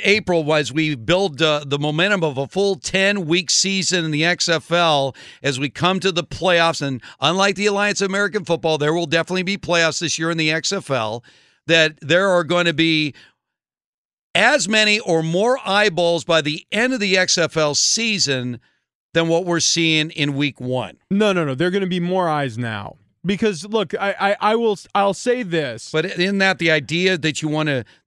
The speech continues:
Speaker 1: to build the storyline over course of a season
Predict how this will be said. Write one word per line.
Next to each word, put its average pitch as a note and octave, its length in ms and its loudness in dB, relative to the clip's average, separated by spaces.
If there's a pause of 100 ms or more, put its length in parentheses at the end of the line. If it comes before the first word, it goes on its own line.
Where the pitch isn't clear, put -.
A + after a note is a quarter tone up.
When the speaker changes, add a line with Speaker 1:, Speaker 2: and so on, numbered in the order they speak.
Speaker 1:
to D3+ 80 0
build E3+ 320 0
the D#3+ 80 -2
storyline E3+ 760 0
over D3 180 -4
course F3 360 -2
of D3 100 -4
a C3 80 -2
season E3+ 720 -2